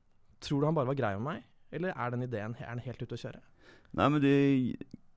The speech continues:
Speaker 2: de jobber vel fortsatt med det der hvordan de skal få visuelt klare og
Speaker 1: Ja.
Speaker 2: få fun-,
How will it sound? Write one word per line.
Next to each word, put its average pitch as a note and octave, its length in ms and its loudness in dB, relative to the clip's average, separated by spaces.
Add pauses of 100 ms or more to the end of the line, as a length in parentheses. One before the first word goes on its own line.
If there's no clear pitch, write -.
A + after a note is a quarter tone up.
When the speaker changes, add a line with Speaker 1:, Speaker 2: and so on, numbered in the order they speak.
(120)
Speaker 2:
de G2 100 2
jobber F#2+ 440 4
vel G2 180 4
fortsatt E2 520 0
med D#2+ 760 2 (800)
det - 260 0
der D#2 140 2
hvordan D2 240 2
de D2 80 -2
skal - 160 -4
få D2+ 380 0
visuelt D2 500 -2
klare C#2 1000 0
og C#2+ 100 -4
Speaker 1:
Ja. - 80 -16
Speaker 2:
få C#2+ 160 0 (640)
fun-, - 240 0